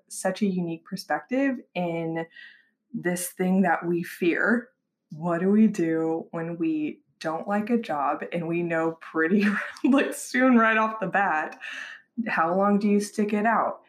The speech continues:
If I leave before this, I don't know, generic two to three year mark, some people would say more, what happens? Do, do I kind of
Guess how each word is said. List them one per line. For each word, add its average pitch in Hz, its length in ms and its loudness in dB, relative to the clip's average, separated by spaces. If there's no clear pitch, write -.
If 180 180 0
I 175 180 2
leave 190 520 2
before 180 540 -2
this, - 480 -4
I 160 100 -2
don't 165 120 -2
know, 147 160 -4
generic 151 540 -4
two 170 180 -2
to 165 100 -2
three 170 280 -2
year 170 320 0
mark, 185 440 -2
some 175 220 -8
people 156 300 -12
would 143 160 -12
say 143 260 -8
more, 175 420 -2
what 160 260 -2
happens? 220 720 -2
Do, 170 260 -2
do 165 160 -10
I 156 300 -10
kind 156 140 -12
of 143 120 -6